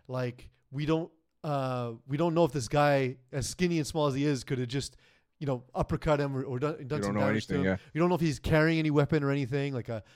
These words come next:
Speaker 1: like a
Speaker 2: And
Speaker 1: blade of some
Speaker 2: realistically,
Speaker 1: sort.
Speaker 2: realistically, if Nurkic does this, his teammates are gonna have to defend him. And then what if one of them slips, uh, you know, br-, pops a shoulder, you know, like, anybody. It could,
Speaker 1: These
Speaker 2: it
Speaker 1: are
Speaker 2: could have been
Speaker 1: largely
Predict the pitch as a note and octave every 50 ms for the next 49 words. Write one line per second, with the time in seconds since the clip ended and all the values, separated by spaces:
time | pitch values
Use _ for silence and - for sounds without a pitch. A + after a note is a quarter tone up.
0 | _ - B2+ B2 - B2+ B2 B2 B2 C3 C3 C3 D3 - - C3+ - - B2 B2+
1 | C3 - _ _ _ - - - _ _ - C#3 C3 C3 B2+ C3+ C3+ - C#3 -
2 | B2+ A#2 A2+ A#2+ B2 C#3 C#3 D3 C3 - - A#2+ A2+ G#2 G2 G#2 G2 G#2+ G#2+ G#2
3 | - A#2 A2+ A2 A2 G2+ - G2+ G2 F#2+ F#2+ F#2+ F#2+ - F#2+ F#2 F2 - G2 F#2+
4 | F#2+ F#2 F#2 F#2 F#2 F#2 F#2+ G2 F#2+ G#2 G2+ G2 G2 G#2 G2+ G2+ G2+ G2+ G2+ G2
5 | F#2+ F#2 - - - G#2 G#2+ G2+ G2 G2 - - - - - - - _ _ _
6 | - F2+ F2+ F2 E2+ D#2+ D#2+ D#2+ D2 C#2 D2 D#2 G2 G#2+ G#2+ F#2+ E2+ F2 F#2 -
7 | - A2 G#2+ A2 - A#2 A2 A2 - - G#2+ - - A#2 G#2+ G#2 G2 G#2+ G#2 G#2
8 | G2+ G2+ G2+ G2+ G2 G2 G2 G#2 G#2+ A2 G#2+ G#2 G2+ - - A#2 B2 A#2+ G#2+ F#2
9 | E2 C#2+ B1 A1 C2+ F#2 G#2+ - A#2 G#2+ G#2+ G#2 - A#2+ A2+ G2+ F#2+ F#2